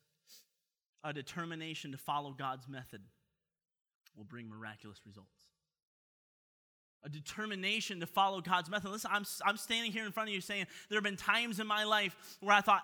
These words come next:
"I, I have to do more. I have to try more. I have to be more. I have to do more."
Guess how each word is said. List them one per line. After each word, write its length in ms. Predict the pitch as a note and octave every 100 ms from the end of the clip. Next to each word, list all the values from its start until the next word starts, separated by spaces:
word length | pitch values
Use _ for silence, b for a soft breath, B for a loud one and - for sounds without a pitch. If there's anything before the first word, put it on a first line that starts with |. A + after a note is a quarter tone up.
| -
"I, 180 | F#3+ F#3+ -
I 60 |
have 240 | F#3+ F#3+ -
to 80 | E3+
do 120 | F3
more. 440 | F3 F#3 F#3 E3 - - _ _ _ b -
I 60 |
have 140 | A3+ -
to 80 | F#3+
try 440 | - G#3+ G3+ A3
more. 220 | G#3+ G3 F3+
I 60 |
have 180 | F3+ G3
to 60 | F3+
be 360 | D3+ A3 B3+
more. 240 | A#3 G#3 F#3
I 60 |
have 160 | F3+ G3
to 80 | F#3+ B B D#3+
do 400 | E3+ D4 E4+ E4+
more." 400 | C4+ G#3 D3+ B2